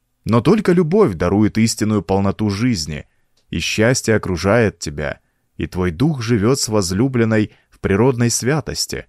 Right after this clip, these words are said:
а тело с милым и естественным восторгом примиряет в себе потребности идеального мира и плотского. И всё вокруг кажется чудом, и великолепны дни и ночи твои, мужа с женой и жены с мужем.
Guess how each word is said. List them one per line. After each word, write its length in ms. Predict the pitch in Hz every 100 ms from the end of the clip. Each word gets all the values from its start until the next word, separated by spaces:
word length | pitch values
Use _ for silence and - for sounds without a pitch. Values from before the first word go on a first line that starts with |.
| _ _ _ _ -
а 120 | 92
тело 400 | - 190 220 185
с 160 | - 107
милым 380 | 113 180 120
и 40 | 95
естественным 640 | 92 - 120 - 98 90
восторгом 680 | 82 82 - 147 160 151 127 - _ _
примиряет 600 | - 90 87 95 135 139
в 40 |
себе 240 | - 131 135
потребности 920 | 92 - 92 107 110 - 113 107 104 -
идеального 680 | 95 85 90 98 113 120 120
мира 460 | 107 113 117 117 -
и 80 | -
плотского. 760 | 98 107 127 - - 71 - _ _ _ _ _ _
И 100 | 104
всё 220 | 95 185
вокруг 320 | 202 180 185
кажется 420 | - 170 156 - 139
чудом, 560 | - 185 139 76 - - _ _
и 60 | -
великолепны 720 | 107 101 98 98 120 - 110
дни 320 | 90 95 104
и 40 | 107
ночи 360 | 98 123 -
твои, 420 | 82 76 73 - - _ _ _ _ -
мужа 400 | 90 113 156 151
с 60 |
женой 640 | 101 98 87 85 110 120 - -
и 100 | 98
жены 340 | 87 80 82
с 140 | -
мужем. 520 | 87 107 110 78 -